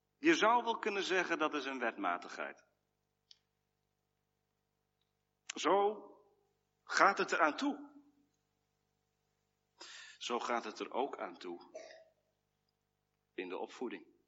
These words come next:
Daar hebben we het ook over gehad tijdens het doopgesprek, hoe, ja, hoeveel inspanning dat ook kost.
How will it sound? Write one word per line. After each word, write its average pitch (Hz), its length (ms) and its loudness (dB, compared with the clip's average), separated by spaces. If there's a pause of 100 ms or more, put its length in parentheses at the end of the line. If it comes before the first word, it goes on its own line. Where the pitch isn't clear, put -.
(280)
Daar 92 160 -10
hebben 87 180 -8
we - 60 -14
het 92 100 -10
ook 98 80 -4
over 92 160 -8
gehad - 320 -4 (180)
tijdens - 240 -10
het - 100 -14
doopgesprek, 113 600 -6
hoe, 98 360 -10 (960)
ja, - 120 -10
hoeveel 104 380 -4
inspanning 151 760 -2
dat 113 180 -4
ook 90 320 -12
kost. - 460 -8